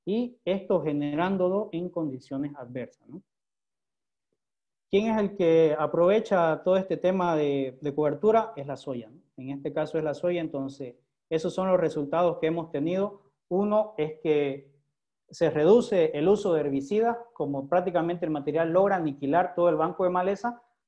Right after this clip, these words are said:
la soya o el cultivo que vamos en, a poner después prácticamente va a entrar, va a entrar limpio. Otro punto a favor es que vamos a tener un banco de humedad.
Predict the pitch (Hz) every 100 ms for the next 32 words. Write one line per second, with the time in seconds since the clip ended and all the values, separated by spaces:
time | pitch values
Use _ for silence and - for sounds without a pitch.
0 | - 147 147 190 208 185 156 156 156 156
1 | 220 214 220 196 160 160 180 170 160 -
2 | 139 135 135 135 135 - 139 147 160 160
3 | - _ _ _ _ _ - 135 139 185
4 | 208 208 170 170 160 160 170 165 151 156
5 | 156 156 - 143 147 151 139 131 117 -
6 | _ _ _ - 185 196 185 214 202 202
7 | 190 226 226 - 160 156 156 156 170 156
8 | 147 139 156 160 156 143 156 165 165 160
9 | 139 131 127 131 139